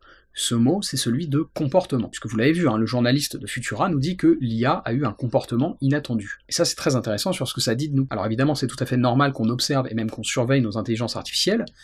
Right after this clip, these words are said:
mais le choix du mot comportement, il n'est pas anodin. Et il induit quelque chose dans notre rapport à la machine. Le comportement, avant d'être utilisé pour parler d'un électron en physique ou d'une I A dans le débat qui nous intéresse, bah, c'est utilisé pour parler d'êtres vivants, et en particulier de nous,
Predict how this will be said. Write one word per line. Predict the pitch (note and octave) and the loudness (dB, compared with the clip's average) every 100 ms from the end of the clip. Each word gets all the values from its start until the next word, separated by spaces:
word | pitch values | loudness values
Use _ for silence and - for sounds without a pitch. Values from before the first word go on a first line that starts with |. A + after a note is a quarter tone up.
| - - | -20 -12
mais | A2+ | -6
le | G#2+ | -2
choix | - - E3 | 0 6 6
du | C#3 | 6
mot | A2+ A2+ | 0 0
comportement, | A#2 G#2 - A2+ D#3 A3+ | -2 -8 -4 -2 -2 -4
il | A2 | -4
n'est | |
pas | F3 - | 0 0
anodin. | D3+ E3 C3 A2+ | 2 0 0 -2
Et | A2 | -6
il | G2+ | -4
induit | A2+ A2+ E3+ | -2 -2 -2
quelque | E3 A#2+ C3 | 0 -2 -2
chose | G3 D#3+ | -4 -2
dans | A2+ | 0
notre | A2 - | -2 -2
rapport | G#2+ B2+ F#3 D3+ | -2 -2 -2 0
à | |
la | C#3 | 0
machine. | C#3 - B2+ - | 0 -2 -4 -6
Le | |
comportement, | - A2 - C3 F3+ C4+ | -10 -8 0 2 2 0
avant | A#2+ A2+ | 0 0
d'être | A2 C3 | -2 -6
utilisé | - B2 C3+ | -4 0 0
pour | B2+ - | -2 -2
parler | A#2+ A#2 | 0 0
d'un | G#2+ G#2 | 0 0
électron | A2+ A2+ - B2 | 0 -2 -2 -4
en | - | -4
physique | B2 A2+ B2+ - - | -4 -2 -4 -6 -6
ou | B2+ | -4
d'une | A2 A#2 | 2 2
I | A#2+ | 4
A | B2 | 2
dans | G#2 | 0
le | G2+ | -2
débat | G#2 | -2
qui | G#2 G#2 | -2 -6
nous | F#2 | -6
intéresse, | F2+ A2+ G#3+ - | 0 2 0 -2
bah, | |
c'est | - F2+ | -6 -8
utilisé | D#2 G#2 A#2+ | -8 -4 -2
pour | D3 A#2+ | -2 -2
parler | F#2 G2 C3 | -2 0 0
d'êtres | A#2 - | 0 -4
vivants, | A2+ C3 A2+ | -2 -2 -2
et | E2+ | -8
en | D#2 | -12
particulier | E2 - G#2 A2 C#3+ | -12 -8 -2 0 0
de | G#2 | 0
nous, | G#2+ E3 | 0 -2